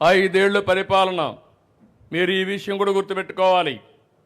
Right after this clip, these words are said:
రాష్ట్రాన్ని విధ్వంసం చేశారు. ఓసారి మన చిత్తూరు జిల్లాలో అడవి పందులు ఉంటాయి, అవి పొలం మీదకి వస్తాయి, తినిపోతే పర్వాలేదు, తిన్నంత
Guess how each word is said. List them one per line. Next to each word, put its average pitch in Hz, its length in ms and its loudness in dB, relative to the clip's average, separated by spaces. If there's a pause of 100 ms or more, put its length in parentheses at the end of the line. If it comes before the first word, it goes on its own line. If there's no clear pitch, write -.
(380)
రాష్ట్రాన్ని 202 800 2
విధ్వంసం 180 600 -2 (100)
చేశారు. 185 440 2 (1500)
ఓసారి 196 640 4 (100)
మన 190 100 0 (320)
చిత్తూరు 196 480 -2
జిల్లాలో 190 340 6 (600)
అడవి 190 300 4
పందులు 180 340 0
ఉంటాయి, 147 360 -4 (1300)
అవి 180 160 4
పొలం 180 380 4
మీదకి 196 260 4
వస్తాయి, 160 400 0 (960)
తినిపోతే 214 520 2
పర్వాలేదు, 190 680 4 (960)
తిన్నంత 175 480 0